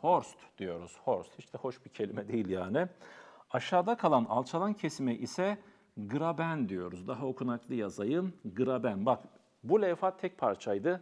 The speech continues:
Yan basınçlarla üç parçaya ayrıldı. Ortadaki parça yükseldi. Yükselen kütle dağı oluşturuyor. Hocam nasıl böyle hemen dağ oluyor? Hemen olmuyor zaten. Birkaç milyon yılda yüksele, yüksele, yüksele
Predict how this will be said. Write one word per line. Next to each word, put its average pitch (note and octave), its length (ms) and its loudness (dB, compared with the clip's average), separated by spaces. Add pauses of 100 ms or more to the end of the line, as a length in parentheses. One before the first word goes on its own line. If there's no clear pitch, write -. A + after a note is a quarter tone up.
(180)
Yan C#3+ 260 0
basınçlarla C#3+ 560 -2
üç - 240 -8
parçaya C3+ 420 0
ayrıldı. C#3+ 540 4 (500)
Ortadaki E3+ 420 6
parça F3 320 6
yükseldi. C#3+ 640 4 (260)
Yükselen E3 480 -4
kütle A#2+ 400 -4 (180)
dağı A#2+ 80 0
oluşturuyor. A2+ 920 -4 (880)
Hocam C#3 400 8
nasıl F#3+ 280 6
böyle A3 220 12
hemen F3+ 380 8
dağ C#3 120 12
oluyor? G#2+ 280 8
Hemen B2 260 0
olmuyor C#3 340 2
zaten. G2+ 380 -4
Birkaç C#3+ 340 0
milyon C3 320 2
yılda A#2+ 340 2
yüksele, A#2 420 -2
yüksele, A#2 420 -2
yüksele D3 560 0